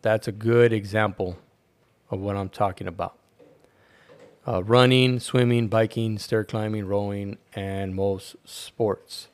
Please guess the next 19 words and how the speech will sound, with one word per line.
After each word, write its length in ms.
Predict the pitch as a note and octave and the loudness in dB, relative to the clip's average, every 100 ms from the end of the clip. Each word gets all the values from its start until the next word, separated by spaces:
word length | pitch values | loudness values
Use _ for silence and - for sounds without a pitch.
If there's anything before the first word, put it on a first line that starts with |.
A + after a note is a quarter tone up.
| _ _ - | _ _ 8
Overload, 460 | D#3+ E3+ C#3 G2+ | 8 12 10 8
muscle 300 | G#2+ B2 B2+ | 2 -2 -4
strength, 340 | - C3 B2 - | -2 0 0 -2
speed, 300 | - B2 A#2+ | -4 -2 -2
and 100 | G#2 | 2
size 320 | A#2+ A#2+ A2 | 4 6 4
only 220 | A2+ A2+ | 0 -2
improve 440 | G#2 - B2 A#2+ | -6 -4 -2 -2
when 240 | G#2+ G2+ G2+ _ - _ _ - | -2 -4 -6 _ -20 _ _ -4
there's 240 | G2+ G#2 | -2 2
a 40 | B2 | 2
need. 300 | D3+ D3 F2+ | 4 2 0
If 180 | F2+ G#2 | -4 0
you're 160 | G#2 | 6
always 300 | A2 A#2 G#2 | 6 6 0
lifting 280 | A#2 A2+ A#2 | -2 -2 -4
a 60 | G2+ | -2
comfortable 640 | B2 G#2+ A#2+ G#2+ G2+ G2+ | -4 -4 -2 -2 -2 0
weight, 360 | C#3 C#3 - | 2 2 -2